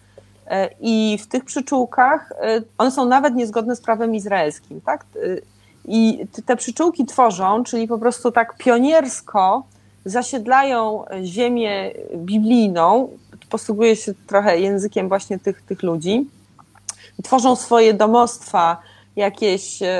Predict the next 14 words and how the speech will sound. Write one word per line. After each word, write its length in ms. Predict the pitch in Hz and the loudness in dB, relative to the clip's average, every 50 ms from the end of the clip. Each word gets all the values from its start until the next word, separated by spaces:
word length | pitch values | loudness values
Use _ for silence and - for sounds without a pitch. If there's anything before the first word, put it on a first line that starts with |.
| 180 | -2
sz-, 240 | 185 196 - - - - | -4 -6 -10 -16 -14 -14
szałasy 880 | - - - 214 202 220 226 233 240 233 - - 220 208 202 190 180 | -14 -4 0 2 4 6 4 4 4 0 -6 -10 -8 -8 -6 -6 -8
i 160 | 202 196 180 | -8 -10 -10
uprawiają 580 | - - 202 - 208 214 202 240 226 220 208 196 | -12 -12 -8 -6 -6 -4 -4 -4 -4 -4 -6 -4
wokół 320 | 190 196 196 - 208 196 | -6 -8 -6 -6 -10 -10
ziemię, 520 | 180 175 208 196 175 170 170 175 202 254 285 _ _ _ _ _ _ | -8 -8 -8 -8 -8 -10 -8 -8 -8 -8 -10 _ _ _ _ _ _
e, 220 | - - 202 220 214 | -8 -6 -6 -6 -6
często 440 | - - 254 277 294 - - 269 | -4 -4 -4 -4 -4 -2 -2 -2
właśnie 560 | 220 220 214 233 233 - - 233 226 226 214 - - 202 _ _ | 2 2 0 0 0 -4 -6 -4 -2 -2 -4 -6 -8 -16 _ _
bardzo 380 | - 175 196 233 247 233 220 233 | -8 2 2 2 4 4 -2 -6
skrajni, 680 | 226 - - - 214 196 202 208 202 202 202 196 - - - | -6 -6 -4 -2 0 0 0 -2 -4 -4 -6 -6 -8 -10 -12
e, 360 | - 175 180 170 170 180 - | -10 -8 -8 -8 -8 -8 -4
ekstremiści, 840 | - 208 208 - - - - 208 202 208 226 226 220 - - - 208 | -6 -6 -6 -6 -16 -8 -4 -2 0 2 0 0 -2 -6 -8 -6 -4
nacjonaliści, 1040 | 202 196 202 - - 190 185 180 180 185 185 180 - - - - 185 170 165 175 | -4 -4 -4 -4 -6 -4 -2 -2 -2 -2 -4 -6 -8 -14 -8 -6 -4 -4 -4 -8